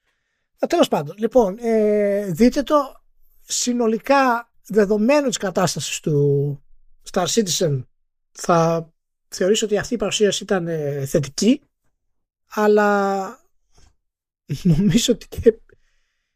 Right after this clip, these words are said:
κάποια σοβαρή ανάλυση δεν έχει νόημα να κάνουμε αυτή τη στιγμή, παρά μόνο εάν το παιχνίδι είναι κυκλοφόρηση. Πλέον. Για μένα, δηλαδή, εντάξει, το αναφέρουμε γιατί είναι πραγματικά πλέον,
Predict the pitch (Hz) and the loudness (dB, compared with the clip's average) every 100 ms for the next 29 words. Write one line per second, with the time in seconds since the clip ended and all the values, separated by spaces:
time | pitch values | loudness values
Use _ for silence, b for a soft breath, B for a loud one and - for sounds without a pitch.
0 | _ _ - - _ _ - 220 233 - | _ _ -20 -20 _ _ 2 2 2 0
1 | 208 185 180 240 202 175 175 180 185 - | 0 2 2 2 0 -2 -2 -2 -4 -6
2 | - 180 175 160 156 202 269 _ _ _ | -4 -2 -2 -4 -6 -10 -14 _ _ _
3 | _ _ _ - 170 214 220 - 151 175 | _ _ _ 2 6 6 2 -4 -6 -4
4 | 170 156 151 175 160 151 139 - 160 - | -4 -4 -2 -2 0 -2 -2 0 0 -4
5 | 131 185 214 214 _ _ _ _ _ _ | -4 0 0 -2 _ _ _ _ _ _
6 | _ _ _ _ 170 165 196 208 180 180 | _ _ _ _ -4 -2 0 2 0 -2
7 | 180 139 196 190 175 160 160 139 120 - | -4 -4 -2 0 -2 -2 -2 -2 -8 -12
8 | - - _ _ 175 156 135 113 _ _ | -16 -20 _ _ 2 4 2 -4 _ _
9 | _ _ 156 139 175 165 143 139 139 175 | _ _ -4 0 0 0 0 -2 0 0
10 | 160 156 175 202 _ _ 139 147 - 175 | 0 -2 -6 -14 _ _ -14 -12 -8 -4
11 | 156 143 202 233 233 196 190 208 202 196 | -4 2 4 4 2 -2 -2 0 0 0
12 | 180 170 - 214 202 - _ 190 208 220 | -2 -4 -2 0 0 -2 _ 4 4 4
13 | - | -2